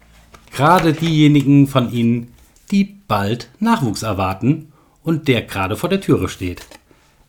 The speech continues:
Es gibt unzählige gute Fachliteratur zu diesem Thema Erziehung. Das muss ich Ihnen allen nicht erzählen. Doch leider,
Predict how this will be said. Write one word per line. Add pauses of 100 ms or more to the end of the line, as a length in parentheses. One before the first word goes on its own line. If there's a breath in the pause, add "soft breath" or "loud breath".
(120)
Es
gibt
unzählige
gute
Fachliteratur
zu
diesem
Thema
Erziehung. (240 loud breath)
Das
muss
ich
Ihnen
allen
nicht
erzählen. (800 loud breath)
Doch
leider,